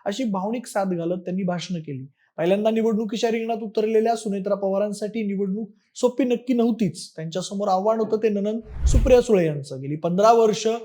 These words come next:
खासदार असलेल्या सुप्रिया सुळेंचं संसदेतलं काम कायम वाखाणलं गेलं, पण गावात लोकसंपर्काच्या बाबत मात्र त्या काहीशा कमी पडत असल्याची टीकाही सुप्रिया सुळे यांच्यावर होत होती. सुनेत्रा पवारांसमोर सगळ्यात मोठं आव्हान होतं ते म्हणजे विरोधात उभं राहिलेल्या कुटुंबाचंच.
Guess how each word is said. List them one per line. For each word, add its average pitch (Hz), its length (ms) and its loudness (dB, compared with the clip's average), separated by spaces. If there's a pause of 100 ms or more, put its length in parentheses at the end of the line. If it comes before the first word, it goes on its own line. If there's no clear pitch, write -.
(280)
खासदार 185 320 2
असलेल्या 208 380 2
सुप्रिया 190 320 -4
सुळेंचं 190 480 -6
संसदेतलं 175 640 -6
काम 165 340 -2 (300)
कायम 185 300 0
वाखाणलं 190 440 0
गेलं, 214 280 4 (280)
पण 269 80 4
गावात 254 440 10
लोकसंपर्काच्या 240 800 2
बाबत 214 340 4
मात्र 208 280 0
त्या 202 160 -4
काहीशा 196 300 -2
कमी 185 240 0
पडत 196 280 -4
असल्याची 175 380 -6
टीकाही 170 380 -4
सुप्रिया 220 320 0
सुळे 214 160 0
यांच्यावर 208 280 -2
होत 208 140 2
होती. 190 340 -2 (360)
सुनेत्रा 180 340 2
पवारांसमोर 208 680 4
सगळ्यात 196 380 0
मोठं 190 260 2
आव्हान 208 220 4
होतं 208 280 -2
ते 208 80 2
म्हणजे 196 220 0
विरोधात 185 420 0
उभं 190 160 0
राहिलेल्या 190 320 -2
कुटुंबाचंच. 196 680 0